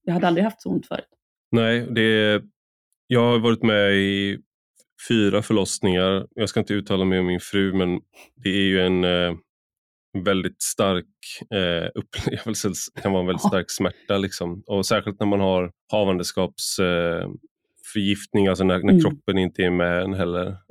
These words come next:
Speaker 1: Nej.
Speaker 2: Eh, så, eh, jag har också varit i en situation där jag var säker på att jag skulle dö. Kroppen liksom stängde ner och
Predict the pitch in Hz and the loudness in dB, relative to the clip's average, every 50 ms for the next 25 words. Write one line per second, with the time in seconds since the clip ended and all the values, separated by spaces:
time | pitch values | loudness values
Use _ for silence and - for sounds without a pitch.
0 | - - - 92 87 87 87 85 85 - - - - - _ _ _ _ _ - | -2 2 4 4 4 4 2 0 -2 -4 -8 -12 -14 -18 _ _ _ _ _ -14
1 | - - 95 95 98 - - - _ _ - 98 92 87 87 90 - _ - - | -12 -10 -8 -8 -8 -10 -14 -18 _ _ -6 -4 -2 -2 -4 -6 -10 _ -20 -12
2 | - - 117 131 131 - - 135 131 135 123 113 113 - 113 107 104 104 101 101 | -2 0 0 0 0 0 0 2 4 4 2 2 2 2 2 2 4 4 2 0
3 | - _ _ _ _ _ _ _ _ _ _ - - - 110 - 117 110 101 98 | -2 _ _ _ _ _ _ _ _ _ _ -14 -10 -10 -6 -2 0 2 4 4
4 | 92 92 90 95 92 95 - - _ _ - - 110 101 92 - - 107 - - | 4 2 2 0 0 -2 -4 -8 _ _ -4 -2 0 0 -2 -4 -8 -8 -8 -6
5 | - - - 101 104 95 107 104 98 92 - - 107 98 - _ 98 95 92 92 | -10 -10 -4 -4 -2 0 2 2 2 2 2 -2 -4 -4 -2 _ -2 0 0 -2
6 | - - _ _ _ _ - 123 - 95 90 90 - - _ _ _ _ _ _ | -4 -8 _ _ _ _ -8 -4 -4 -2 -2 -4 -8 -12 _ _ _ _ _ _
7 | _ - - - 117 104 101 92 98 98 98 98 98 98 92 95 95 | _ -10 -2 0 2 2 2 2 2 2 2 2 2 2 0 0 -2